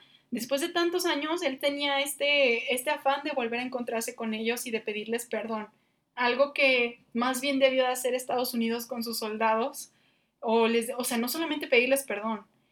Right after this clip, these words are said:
entregarles de regreso todo lo que estos soldados dieron por su país, ¿no?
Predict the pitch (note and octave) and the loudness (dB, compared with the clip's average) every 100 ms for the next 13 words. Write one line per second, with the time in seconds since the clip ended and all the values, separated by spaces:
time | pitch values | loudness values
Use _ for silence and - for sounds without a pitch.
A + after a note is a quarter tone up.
0 | _ - A#3 A#3 A#3+ C4 E4+ E4+ C4+ A3 | _ -4 0 2 4 2 2 4 4 4
1 | A3 A3+ - C#4 F#4 _ _ A#3 B3+ C4 | 2 2 4 2 0 _ _ 4 6 4
2 | B3 A#3 A3+ B3 B3 A3+ A3 A3+ A3+ A#3 | 2 -2 -2 -4 -6 -4 0 0 2 0
3 | A3+ A3+ A3 A3 G#3 G#3 G3+ - G#3+ C#4 | 0 -4 -4 -6 -8 -8 -6 -8 -8 -10